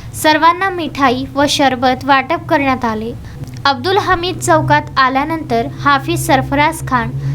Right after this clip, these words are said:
यांनी सामूहिक प्रार्थना केली. खामगाव शहरासह संपूर्ण देशात शांतता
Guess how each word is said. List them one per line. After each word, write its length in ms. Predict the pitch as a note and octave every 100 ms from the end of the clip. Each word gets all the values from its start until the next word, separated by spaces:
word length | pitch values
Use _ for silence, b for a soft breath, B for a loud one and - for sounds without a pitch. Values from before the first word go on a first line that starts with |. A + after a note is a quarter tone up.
| B C#4+
यांनी 200 | D4 E4
सामूहिक 720 | E4 D4 C#4+ F4 E4 C4+ -
प्रार्थना 520 | D#4+ D4 C#4+ D#4 E4
केली. 380 | D#4+ A#3+ G#3 A3 - - - - -
खामगाव 440 | D#4+ D4+ D#4 G4 G#4+
शहरासह 800 | G4 E4+ D#4 D#4+ D#4+ E4 C4 C4+
संपूर्ण 600 | - C#4+ C4+ D#4+ D#4+ D#4+
देशात 600 | C#4+ C#4 - A#3 - -
शांतता 680 | D#4 C4+ C4 D#4 D#4 A3+